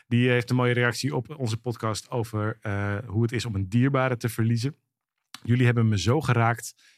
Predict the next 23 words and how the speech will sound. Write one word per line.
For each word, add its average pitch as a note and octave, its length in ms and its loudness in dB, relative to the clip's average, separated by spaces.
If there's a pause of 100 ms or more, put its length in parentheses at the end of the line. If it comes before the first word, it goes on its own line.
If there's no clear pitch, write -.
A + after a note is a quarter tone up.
en A2+ 120 -4
ik G#2+ 100 0
wil A#2 160 2
jullie G#2+ 200 2
bedanken A2 520 0
voor - 220 -4
jullie G2+ 460 -2
keuze G#2+ 420 0
van G2 400 -4
onderwerp. G#2+ 460 2 (340)
Want A2 120 -2
jullie A#2+ 220 2
hebben A#2 200 2
me A#2 100 0
iets A2+ 220 -6
meegegeven A2 640 -2
waar G2+ 120 -4
ik F#2+ 100 -12
iets A2+ 160 -10
mee F2+ 140 -8
kan. - 320 -12 (240)
Dus - 120 -14
nogmaals, F#2+ 640 -2